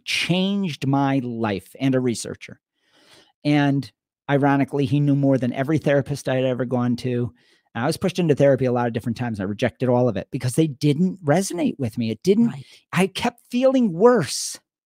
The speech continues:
Speaker 1: So that's the litmus test. If you
Speaker 2: It
Speaker 1: keep,
Speaker 2: is.
Speaker 1: if you keep feeling worse or it's not getting better,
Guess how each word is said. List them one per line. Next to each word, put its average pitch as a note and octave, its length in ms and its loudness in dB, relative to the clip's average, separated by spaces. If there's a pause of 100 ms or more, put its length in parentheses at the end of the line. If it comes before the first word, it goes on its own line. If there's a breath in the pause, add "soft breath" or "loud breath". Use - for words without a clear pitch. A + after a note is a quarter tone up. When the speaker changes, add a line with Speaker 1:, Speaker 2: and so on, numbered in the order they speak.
(920)
Speaker 1:
So - 200 2
that's G#3+ 400 2
the G#3+ 100 -2
litmus G3 500 0
test. - 360 -8
If D#3+ 120 -6
you F#3+ 100 4
Speaker 2:
It F3+ 100 -4
Speaker 1:
keep, G3+ 160 2
Speaker 2:
is. F3 420 4
Speaker 1:
if E3+ 120 -2
you G3 120 0
keep - 400 -6
feeling G#3+ 440 2
worse F#3 460 4
or F3 300 6
it's D3+ 260 -4
not D#3+ 360 0
getting D3 320 0
better, B2+ 460 -2